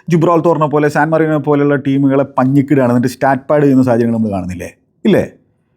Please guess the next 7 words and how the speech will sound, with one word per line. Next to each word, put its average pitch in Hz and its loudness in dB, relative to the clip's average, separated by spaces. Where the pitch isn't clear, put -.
അത് 208 0
പിന്നെ 185 -2
ഒഴിവാക്കിയിട്ട് 170 2
എന്താണ്, 202 0
വേണമെങ്കിലൊരു 190 0
കോൺമബോലുള്ള 156 2
പോലെ 120 -6